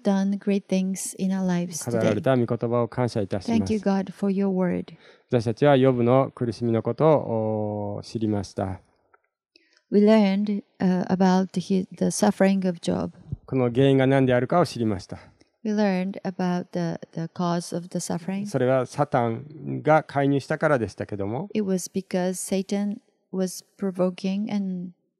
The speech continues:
Speaker 1: working.
Speaker 2: しかし、ヨブにとって勝利の方法はサタンを見ることではありませんでした。
Speaker 1: But for Job to win the battle, it was not through looking at Satan.
Speaker 2: ヨブはへりくだり、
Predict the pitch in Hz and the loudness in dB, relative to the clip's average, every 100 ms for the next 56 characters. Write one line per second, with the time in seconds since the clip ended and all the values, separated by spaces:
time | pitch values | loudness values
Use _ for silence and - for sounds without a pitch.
0 | _ _ _ _ _ _ _ 190 185 - | _ _ _ _ _ _ _ -2 -2 -2
1 | 180 208 233 - 196 _ - - 131 135 | -4 -4 -6 -12 -20 _ -4 0 2 4
2 | 147 143 131 135 123 170 170 - - 139 | 4 6 2 0 0 4 4 2 -8 -4
3 | 151 139 127 117 127 139 156 160 160 - | 2 4 4 0 0 0 4 6 6 4
4 | - 139 - 139 123 127 131 139 123 139 | -10 -10 -4 0 4 4 4 0 0 2
5 | 147 117 135 131 151 123 92 - - 220 | 4 4 0 0 -2 -2 -6 -12 -4 -2
6 | 208 - 202 202 185 202 214 - - 226 | -2 -2 -2 -2 0 2 2 0 -2 0
7 | 202 208 220 220 208 202 202 208 - 214 | 0 -2 -2 -2 0 2 0 -2 -2 -4
8 | 196 190 - 190 190 196 - - _ _ | -2 -4 -4 -4 -2 -4 -6 -20 _ _
9 | _ - 208 202 196 202 202 _ - 185 | _ -2 2 4 2 0 -4 _ -2 2
10 | 202 208 196 190 185 - 185 - 180 165 | 4 4 0 2 0 -4 -10 0 0 0
11 | 160 139 135 127 113 139 143 131 131 156 | 4 4 6 4 4 2 2 2 2 -2